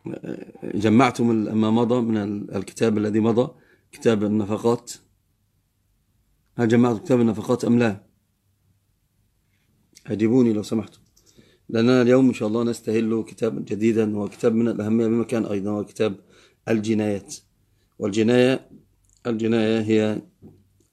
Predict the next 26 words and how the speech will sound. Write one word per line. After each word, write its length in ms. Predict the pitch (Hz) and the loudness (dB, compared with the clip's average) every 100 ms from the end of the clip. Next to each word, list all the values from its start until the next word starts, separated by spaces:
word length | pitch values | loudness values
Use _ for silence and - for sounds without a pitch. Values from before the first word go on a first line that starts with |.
| _ _ _ _ _ _ _ _ _ _ - - - | _ _ _ _ _ _ _ _ _ _ -20 -16 -2
ما 120 | 120 | 0
يكون 220 | 110 123 | 2 -2
فيها 220 | - 127 | 0 0
الجرح 380 | 113 117 113 - | 2 2 0 0
والقطع 460 | 104 - 117 - 110 | -4 -2 -4 -4 -8
كما 160 | 110 | -6
استعملها 460 | 107 - 104 117 107 | -6 -6 -2 0 -2
الفقهاء 320 | 95 - 107 | -6 -6 -6
في 120 | - | -4
ذلك، 500 | 101 104 92 101 95 - _ _ _ _ _ _ _ _ _ _ _ _ | -2 -2 -2 -6 -6 -14 _ _ _ _ _ _ _ _ _ _ _ _
وعند 720 | - 104 107 107 - 104 117 113 | -4 0 0 -2 -4 -2 0 0
الفقهاء 580 | 98 107 117 120 - | -2 -4 0 2 2
الجناية 580 | 120 101 110 110 113 117 - | -4 -2 0 0 0 -4 -4
هي، 360 | 107 107 104 - _ _ _ _ _ _ | -2 -2 -4 -10 _ _ _ _ _ _
آه، 240 | 110 - | -8 -6
الق-، 440 | 104 98 107 107 - | -8 -8 -8 -8 -4
التي 340 | 101 110 107 | -2 -2 0
يراد 160 | 110 113 | 2 2
بها 200 | 101 113 | 0 -2
القصاص، 520 | 101 110 - 117 - | -4 -4 0 0 0
إما 180 | 117 110 | -2 -2
في 100 | 101 | -2
النفس 300 | 101 110 - | -4 -4 -8
وإما 400 | - 107 104 98 _ _ _ _ | -6 -4 -4 -8 _ _ _ _
في، 440 | - - 104 104 - - | -16 -6 -2 -2 -6 -12
آه، 460 | 101 98 95 95 | -10 -8 -10 -14